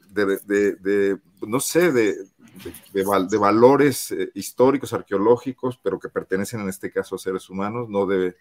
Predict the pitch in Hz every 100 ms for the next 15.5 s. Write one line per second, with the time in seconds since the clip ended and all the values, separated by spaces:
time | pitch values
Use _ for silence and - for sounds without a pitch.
0 | _ _ _ 90 110 107 113 117 107 -
1 | 131 131 107 98 107 104 95 90 82 78
2 | 85 82 90 - 104 139 147 _ _ _
3 | _ - 98 98 110 107 101 95 107 101
4 | 98 101 101 92 85 82 85 98 98 101
5 | 95 - _ _ - - 110 135 131 117
6 | 110 - 107 87 - 98 - 90 85 82
7 | 80 - 87 - 123 131 104 - - -
8 | - - - - - 113 120 101 90 -
9 | 85 - 95 113 135 - _ _ _ 80
10 | - 107 110 - 110 127 139 165 113 98
11 | 98 95 131 123 127 127 131 120 117 131
12 | 107 - 107 123 139 - 98 87 85 87
13 | 120 - 101 95 90 101 131 151 - -
14 | 120 98 87 - 123 127 120 156 170 143
15 | 147 165 143 -